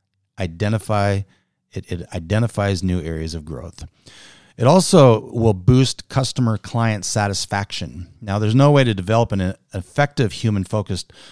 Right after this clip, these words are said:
uh, marketing plan without soliciting information from your existing consumer group.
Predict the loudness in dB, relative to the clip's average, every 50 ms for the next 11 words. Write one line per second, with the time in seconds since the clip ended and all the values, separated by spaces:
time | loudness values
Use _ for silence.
0 | _ _ _ _ -8 -6 -2 0 0 0 0 0 -2 -2 -2 -4 -4 -4 -2 -2
1 | -2 -2 -4 -4 -6 _ _ _ -2 0 0 0 -2 -4 -8 -6 -6 -4 -2 -2
2 | -2 -2 -4 -4 -4 -4 -4 -4 -4 -6 -8 -6 -4 -4 -4 -2 -4 -4 -4 -6
3 | -8 -6 -6 -4 -4 -2 -2 -2 -4 -4 -6 -2 0 0 0 0 0 -2 -2 -2
4 | -2 -4 -6 -4 -2 -2 -2 -4 -4 -8 -10 -14 -14 -16 -18